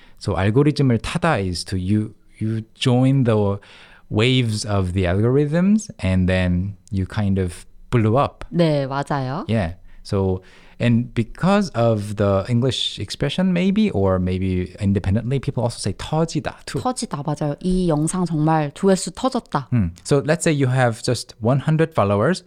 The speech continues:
Speaker 1: and then you post a reel somewhere and then somehow, like, a million people saw it and then you can say, "어, 그냥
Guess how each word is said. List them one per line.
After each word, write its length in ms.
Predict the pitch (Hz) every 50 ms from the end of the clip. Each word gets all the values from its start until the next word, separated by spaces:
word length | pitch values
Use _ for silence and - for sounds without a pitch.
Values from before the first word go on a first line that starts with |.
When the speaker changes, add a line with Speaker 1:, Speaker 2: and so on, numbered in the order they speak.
| - - - - -
Speaker 1:
and 140 | - 107 104
then 100 | 104 104
you 80 | 104 104
post 400 | - - - 143 147 - - 110
a 60 | 98
reel 340 | 90 90 107 104 101 98 101
somewhere 560 | - - 101 95 90 87 87 87 101 131 156 -
and 160 | 98 95 90
then 320 | 92 90 90 87 87 87 - - - _ _ _
somehow, 720 | - - - - 131 156 175 175 - 92 82 85 101 135 - _ _ _ _ _ - - _ _ _ _ _ _ _ -
like, 220 | 95 92 90 - -
a 80 | 107 98
million 340 | 101 110 123 131 131 120 104
people 220 | - - - 104
saw 200 | - - 143 127
it 240 | 90 95 120 - - _ _ _ _ _ _ -
and 140 | 98 95 107
then 160 | 113 110 104
you 80 | 95 90
can 160 | - 104 92
say, 400 | - 151 131 95 92 104 139 - - _ - - -
"어, 240 | 139 139 113 98 - - _ _ _
그냥 580 | - 139 139 143 139 147 156 151 120 95 98